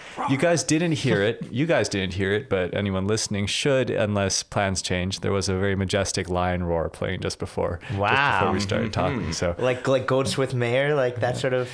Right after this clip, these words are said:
Speaker 1: Metro Goldwyn Mayer,
Speaker 3: Oh, yeah,
Speaker 1: yeah,
Speaker 3: that's,
Speaker 1: yeah.
Speaker 3: sorry, that's the name.
Speaker 1: Right. Not quite. I mean, hopefully it's not the same line. Maybe, maybe he does voice acting. <laughs> Okay, but, um,
Speaker 3: <laughs>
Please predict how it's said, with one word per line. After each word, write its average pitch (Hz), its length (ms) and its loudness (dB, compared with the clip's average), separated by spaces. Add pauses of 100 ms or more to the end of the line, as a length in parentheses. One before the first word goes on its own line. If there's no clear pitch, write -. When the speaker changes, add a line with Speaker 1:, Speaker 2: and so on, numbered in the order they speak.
(140)
Speaker 1:
Metro 127 300 2
Goldwyn 95 460 2
Mayer, 87 160 2
Speaker 3:
Oh, 127 60 4
yeah, 123 160 2
Speaker 1:
yeah, 90 60 0
Speaker 3:
that's, 113 140 0
Speaker 1:
yeah. - 40 -2
Speaker 3:
sorry, 95 200 2
that's 98 220 -2
the 90 80 -2
name. 85 160 -2
Speaker 1:
Right. 85 200 -6 (360)
Not 156 220 0
quite. 104 300 2
I 104 80 0
mean, 98 180 -2
hopefully 117 300 0
it's - 120 -2
not 92 120 -4
the - 60 -8
same 90 240 -2
line. 87 400 -2
Maybe, 101 340 -2
maybe 107 220 -2
he 101 80 0
does 95 140 -2
voice 87 300 -2
acting. 90 360 -4 (140)
<laughs> - 120 -4
Okay, 135 440 2 (240)
but, 110 240 2
um, 107 160 2 (300)
Speaker 3:
<laughs> 104 100 -2